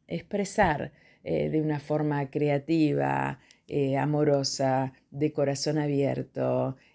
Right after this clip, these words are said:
y con mucha fuerza. Y si esto también acontece,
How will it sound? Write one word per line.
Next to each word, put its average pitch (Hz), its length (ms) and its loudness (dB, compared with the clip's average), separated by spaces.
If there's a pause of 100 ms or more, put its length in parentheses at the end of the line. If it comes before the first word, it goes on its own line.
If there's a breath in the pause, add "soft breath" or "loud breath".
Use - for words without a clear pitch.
(120)
y 139 380 0
con 151 180 0
mucha 165 300 -2
fuerza. - 720 2 (440 soft breath)
Y 180 220 -2
si 160 320 2
esto 147 440 -2
también 143 420 -2
acontece, 147 880 -2